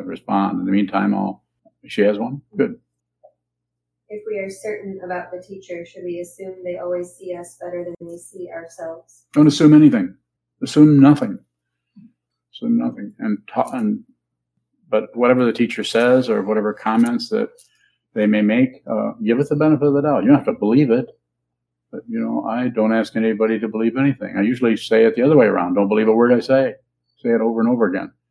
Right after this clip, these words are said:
Speaker 1: And I mean that. But if you're in here, you could consider it. But don't believe it.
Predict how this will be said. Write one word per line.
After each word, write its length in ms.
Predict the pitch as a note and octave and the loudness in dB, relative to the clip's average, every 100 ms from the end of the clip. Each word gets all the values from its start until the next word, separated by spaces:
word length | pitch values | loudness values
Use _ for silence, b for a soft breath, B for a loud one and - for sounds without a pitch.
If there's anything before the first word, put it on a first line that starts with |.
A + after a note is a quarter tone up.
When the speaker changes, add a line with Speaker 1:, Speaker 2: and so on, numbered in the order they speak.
| _ _ _ _ | _ _ _ _
Speaker 1:
And 80 | A#2 | -2
I 40 | G#2 | 2
mean 240 | A2+ E3+ | 4 6
that. 320 | F2+ D#2 - _ _ _ - | 4 -2 -12 _ _ _ -10
But 100 | - | -8
if 80 | F#2+ | -2
you're 120 | G#2 | 0
in 120 | D3+ | 2
here, 180 | G#2+ B2 | 2 0
you 140 | A#2 | -2
could 140 | - - _ _ _ | -4 -14 _ _ _
consider 420 | G2+ - C3+ B2 | -10 -4 -2 -2
it. 120 | - | -4
But 100 | G#2 | -2
don't 180 | A#2 D3+ | 2 4
believe 300 | D3+ E3 D3 | 4 2 2
it. 140 | F#2 | 0